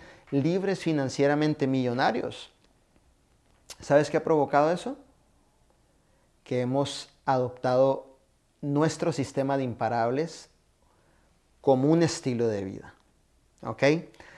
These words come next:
Así que esa es mi recomendación, hoy en este video,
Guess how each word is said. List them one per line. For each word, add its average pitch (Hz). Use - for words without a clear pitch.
Así 127
que 147
esa 180
es 208
mi 196
recomendación, 143
hoy 135
en 139
este 143
video, 135